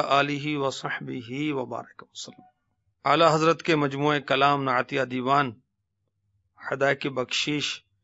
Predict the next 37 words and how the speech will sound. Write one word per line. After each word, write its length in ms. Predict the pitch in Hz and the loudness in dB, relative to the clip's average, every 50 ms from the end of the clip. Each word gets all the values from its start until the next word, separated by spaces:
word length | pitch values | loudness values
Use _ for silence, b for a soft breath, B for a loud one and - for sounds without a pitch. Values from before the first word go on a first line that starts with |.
| _ _ _ _ _ _ - | _ _ _ _ _ _ -12
میں 80 | - 131 | -8 -4
جو 100 | 139 131 | -4 -2
مقطع 340 | 123 123 120 - - - 160 | -2 -2 -4 -4 -4 -2 -2
ہیں، 260 | 147 135 135 143 175 202 - | 0 -2 -2 -4 -6 -8 -8
ایک 160 | - 139 127 | -8 -6 -6
مقطع 360 | 135 123 120 - _ - 131 123 | -4 -6 -6 -6 _ -4 -4 -4
پیش 320 | - - 120 113 - - | -4 -6 -6 -6 -6 -4
کیا 160 | - 131 123 | -4 -4 -4
جاتا 320 | 123 123 120 120 - - 131 | -4 -6 -8 -8 -6 -4 -4
ہے 40 | |
اور 80 | 127 123 | -4 -4
اس 140 | 117 - - | -6 -10 -12
کے 80 | - | -12
تحت 360 | 120 - - 117 127 143 151 160 | -10 -8 -8 -6 -6 -6 -8 -6
مدنی 320 | 131 123 120 120 120 120 | -8 -8 -8 -8 -10 -10
پھول 460 | - _ - - 143 151 151 139 127 - _ _ _ _ _ _ _ _ _ _ _ _ _ _ _ _ _ _ - - - | -12 _ -10 -6 -6 -4 -4 -6 -8 -12 _ _ _ _ _ _ _ _ _ _ _ _ _ _ _ _ _ _ -12 -6 -2
حاضر 220 | 127 127 123 131 131 | -2 -2 -2 -2 -6
کیے 240 | 127 - 135 127 | -4 -4 -4 -4
جاتے 340 | 113 117 113 110 - 139 131 | -4 -4 -6 -6 -6 -8 -8
ہیں۔ 80 | 127 - _ _ _ _ _ _ _ _ _ _ _ _ _ _ _ _ _ _ _ _ _ _ _ _ _ _ _ _ _ _ - | -8 -10 _ _ _ _ _ _ _ _ _ _ _ _ _ _ _ _ _ _ _ _ _ _ _ _ _ _ _ _ _ _ 0
آج 220 | 151 143 151 156 147 | 4 4 4 4 4
جو 100 | 160 151 | 2 2
مقطع 380 | 147 143 139 - - 165 147 | 2 0 0 2 2 4 4
ہم 300 | 147 151 143 139 131 143 | 4 2 -2 -4 -6 -8
پڑھیں 400 | - - - 139 135 139 147 143 | -8 -4 -2 0 0 0 0 -2
گے، 100 | 139 139 | -2 -2
سنیں 360 | 135 - - 131 127 123 123 123 | -4 -2 -4 -4 -2 -2 -2 0
گے، 280 | 135 156 180 202 - | -2 -2 -2 -4 -10
سمجھیں 500 | - - - 117 123 123 120 131 135 131 | -12 -12 -8 -6 -6 -6 -6 -6 -4 -2
گے، 180 | 127 131 - - _ _ _ _ _ _ _ _ _ _ _ _ _ _ _ _ _ _ _ _ _ _ - | -2 -4 -4 -6 _ _ _ _ _ _ _ _ _ _ _ _ _ _ _ _ _ _ _ _ _ _ -10
اس 200 | - 147 - - | -8 -8 -6 -2
میں 340 | 175 160 156 156 151 147 147 | 0 2 2 4 4 2 2
شفاعت 640 | 127 - - 127 - - 143 143 151 156 151 151 156 | 0 -2 -2 -2 0 2 4 6 6 6 4 2 0
مصطفیٰ 680 | 151 143 131 131 120 - - 131 - - - 139 143 139 | -2 -2 -2 -6 -6 -4 -4 -4 -2 0 2 2 2 2
کا 100 | - 123 | -2 -8
ذکر 280 | 104 110 107 - - | -8 -8 -16 -16 -18
ہے 100 | - - | -18 -20